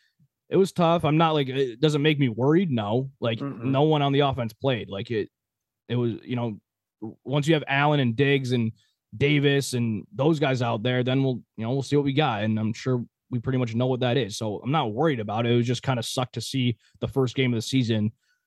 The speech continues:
Speaker 1: You know, we're so used to the offense being so potent. They come out and just throw a stinker. It doesn't really change much, but whatever. Just didn't,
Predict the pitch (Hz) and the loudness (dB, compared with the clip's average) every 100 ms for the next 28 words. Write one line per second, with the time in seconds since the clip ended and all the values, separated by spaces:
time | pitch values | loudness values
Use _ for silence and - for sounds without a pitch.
0 | _ 135 131 120 131 - 135 117 131 - | _ 0 2 2 2 2 2 4 2 0
1 | 123 120 131 120 110 123 117 107 - 131 | 0 2 0 0 0 0 0 -4 0 0
2 | 104 117 113 113 123 117 117 110 - _ | 2 0 -2 0 0 0 0 -2 -6 _
3 | _ _ _ - 127 117 - 131 113 107 | _ _ _ -2 -2 -2 -2 -2 -2 -4
4 | 110 117 113 107 - 120 131 143 143 - | -2 -2 -2 -4 -4 -2 2 2 2 0
5 | 117 107 - _ _ 120 107 113 107 - | -2 -2 -6 _ _ -4 0 0 -2 -2
6 | 117 110 | -2 -2